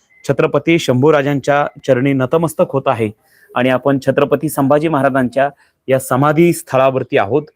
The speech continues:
अ, छत्रपती संभाजी महाराज यांचं, अ, श्री क्षेत्र वडू बुद्रुक इथलं हे समाधी स्थळ आहे आणि छत्रपती संभाजी महाराजांचं समोर जे दिसतंय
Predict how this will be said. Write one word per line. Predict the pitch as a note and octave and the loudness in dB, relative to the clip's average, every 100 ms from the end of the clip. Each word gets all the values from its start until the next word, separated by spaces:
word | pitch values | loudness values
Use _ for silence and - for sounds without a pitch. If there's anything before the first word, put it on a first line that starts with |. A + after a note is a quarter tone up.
| _ _ _ A2+ | _ _ _ -2
अ, | A#2 A#2+ A#2+ - - F4+ - - - | 2 4 2 -2 -10 -20 -20 -12 -6
छत्रपती | C3+ C#3+ C#3+ D3 C#3+ | -2 0 0 0 -2
संभाजी | A2+ B2 A#2+ C3 | -2 -2 2 2
महाराज | C3+ B2+ C#3+ D3 | 2 2 0 0
यांचं, | A#2+ A#2+ A#2 C#3+ C#3+ _ _ _ _ _ - | 0 -2 0 0 0 _ _ _ _ _ -2
अ, | A#2 A2+ A2+ - - - - | 0 2 0 -4 -12 -16 -6
श्री | C#3 | -4
क्षेत्र | C3+ D3 D#3 | -2 0 2
वडू | D#3 C#3 E3 | 2 4 2
बुद्रुक | E3 D3+ D#3+ - - | 2 0 -2 -6 -6
इथलं | C3 - C#3+ | -6 -2 0
हे | C#3 | 0
समाधी | C3+ A2+ B2+ B2+ C#3+ | -2 -2 0 0 -2
स्थळ | C#3+ - C#3+ | -4 0 2
आहे | C#3 A#2+ D#3+ - _ _ _ | 2 2 -2 -8 _ _ _
आणि | - B2+ | -6 -6
छत्रपती | C3 C#3 D3+ D3+ | -4 -2 -2 -2
संभाजी | D#3+ D3+ C#3 C#3+ | -2 0 0 0
महाराजांचं | C#3+ C3+ C3+ C3+ D3 | 0 0 -2 -4 -6
समोर | - C3+ D3+ | -4 0 0
जे | D3 | 0
दिसतंय | C#3+ A#2+ - D#3 | -2 -4 0 0